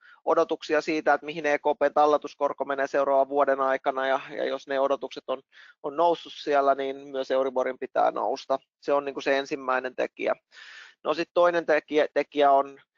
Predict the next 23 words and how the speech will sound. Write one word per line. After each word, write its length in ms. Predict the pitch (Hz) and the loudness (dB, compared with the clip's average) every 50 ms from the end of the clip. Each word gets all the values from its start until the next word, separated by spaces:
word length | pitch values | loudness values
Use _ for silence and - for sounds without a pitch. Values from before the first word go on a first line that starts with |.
| _ _ _ _ _ _ _ | _ _ _ _ _ _ _
eh, 320 | - 135 135 135 127 - - - | -2 0 0 0 0 -2 0 0
tällainen, 420 | 151 151 151 151 151 147 151 147 | 2 2 4 4 2 2 2 -2
mitä 300 | 143 139 - 147 135 135 - | -2 0 2 2 2 2 0
usein 420 | 156 160 - - 160 156 151 151 | -4 -4 0 2 2 2 2 2
nähdään 420 | 147 143 143 147 139 147 139 139 143 | 0 0 0 2 2 2 2 0 -2
kriisitilanteissa, 1200 | - 156 151 151 147 156 143 - 143 139 139 135 135 131 - 135 131 131 135 - - 139 139 - - - | -4 -4 -4 -4 -4 -6 -6 -6 0 2 2 2 2 0 0 0 0 0 -2 -4 -4 -4 -4 -4 -8 -8
tai 160 | - 143 131 127 | -6 -6 -4 -4
nähtiin 420 | 135 135 143 - _ 147 139 135 | -4 -6 -6 -8 _ -10 -6 -4
ainakin 300 | 131 139 139 139 131 131 _ _ | -4 -4 -4 -6 -10 -16 _ _
finanssi- 460 | 151 147 143 139 143 - - - 147 | -8 -6 -4 -6 -6 -8 -12 -8 -2
ja 140 | 135 131 131 - - - _ - | -2 -2 -2 -4 -10 -18 _ -2
eurokriisin 680 | 165 196 196 180 180 170 - 165 156 151 - 151 143 | 0 2 2 2 2 0 -2 -4 -4 -4 -2 -2 -2
aikaan. 560 | 139 139 139 135 135 - - 143 139 139 135 - _ _ - - - - - _ | 0 2 0 0 -2 0 2 4 4 4 4 0 _ _ -20 -20 -20 -20 -16 _
Eli, 400 | - 135 139 139 139 131 127 127 - | -4 -2 -2 0 -2 -2 -2 -4 -4
eli 160 | - 120 135 | -4 -4 -4
jos 140 | 135 135 - | -4 -6 -6
riskinottohalukkuus 1000 | - 156 156 147 - - 139 143 143 - - 147 139 131 135 - _ - 139 135 - | -6 -6 -6 -6 -6 -8 -8 -8 -8 -6 -2 0 0 0 0 -4 _ -8 -8 -6 -6
yleisesti 520 | 147 143 143 143 143 - 139 - - 139 - - - _ _ _ _ _ _ _ _ _ _ _ _ - | -2 2 2 2 0 -2 -8 -20 -20 -20 -20 -20 -20 _ _ _ _ _ _ _ _ _ _ _ _ 0
heikkenee, 800 | 156 165 165 165 160 151 - _ _ _ 143 135 135 139 139 139 | 2 4 4 4 4 2 -2 _ _ _ -2 -2 0 0 0 -2
eh, 1080 | 139 - _ _ - - - - _ _ _ _ 131 127 131 135 127 123 127 - - - | -2 -4 _ _ -20 -20 -20 -20 _ _ _ _ -4 0 2 4 4 4 4 2 0 -2
markkinoilla 800 | 131 135 139 139 139 - _ - 143 139 131 131 131 131 131 131 | -2 2 2 2 2 0 _ -8 -4 -2 0 0 2 4 4 4
on 120 | 131 131 127 _ _ | 4 2 0 _ _
pulaa, 480 | - 143 147 143 139 135 131 131 131 | -8 -4 0 4 4 6 6 4 4